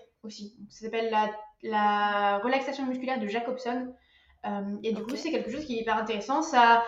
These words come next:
Speaker 1: se base sur des exercices de contraction, décontraction de tes muscles. Et en fait, c'est quelque chose qui est super intéressant et que tu peux mettre en place dans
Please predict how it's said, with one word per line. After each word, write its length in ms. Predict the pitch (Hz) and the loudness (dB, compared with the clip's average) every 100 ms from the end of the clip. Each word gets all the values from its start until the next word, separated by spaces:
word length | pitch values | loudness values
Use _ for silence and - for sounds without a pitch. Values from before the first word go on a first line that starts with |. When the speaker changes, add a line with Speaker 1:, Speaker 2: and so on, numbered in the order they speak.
| - | -2
Speaker 1:
se 100 | - | -4
base 240 | 233 269 - | 4 6 6
sur 100 | 247 | 2
des 140 | 220 | 0
exercices 380 | 220 226 240 277 | 0 -2 -2 -2
de 80 | 226 | -4
contraction, 680 | 285 285 277 - 302 311 - 202 | -4 -4 -4 -2 -2 -2 -8 -8
décontraction 680 | 247 262 254 247 254 277 277 - _ | -6 -4 -4 -6 -6 -8 -8 -16 _
de 100 | 208 | -10
tes 140 | 208 208 | -8 -4
muscles. 420 | 302 359 214 - - - - | -4 -4 -6 -6 -8 -20 -4
Et 140 | 262 | 0
en 80 | 214 | 2
fait, 120 | 285 302 | 2 2
c'est 60 | |
quelque 220 | 220 196 | -2 -2
chose 200 | 208 302 | -4 -6
qui 140 | - 226 | -4 -6
est 40 | |
super 380 | 214 302 311 294 | -6 -6 0 0
intéressant 500 | 269 220 208 269 330 | 0 -4 -4 -4 -4
et 120 | 226 | -4
que 80 | 240 | -8
tu 120 | 214 | -10
peux 80 | 220 | -10
mettre 240 | 226 - | -12 -12
en 40 | 202 | -10
place 200 | 262 214 | -8 -6
dans 140 | 196 | -10